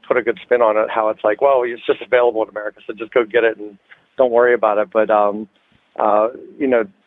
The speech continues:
when, when you're thinking about things like that, when you're living less of a nomad lifestyle, do you,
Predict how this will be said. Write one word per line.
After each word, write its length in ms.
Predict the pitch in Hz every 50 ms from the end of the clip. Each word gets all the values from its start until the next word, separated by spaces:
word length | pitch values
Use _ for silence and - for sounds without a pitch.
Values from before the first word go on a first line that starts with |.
| _ - -
when, 280 | 156 139 143 143 135
when 140 | 135 143 156
you're 120 | 185 202
thinking 200 | 180 - 151 123
about 180 | 117 107 113 101
things 160 | 113 113 104 104
like 140 | 110 98
that, 220 | 90 113 107 110 110
when 100 | 110 110
you're 120 | 110 110 101
living 320 | 107 117 123 113 113 107 101
less 120 | 113 113 - -
of 60 | 104
a 60 | 104
nomad 420 | 98 107 113 117 117 113 104 101 95
lifestyle, 480 | 101 101 104 - - - 104 101 101
do 160 | 90 - 113
you, 260 | 123 131 135 139 143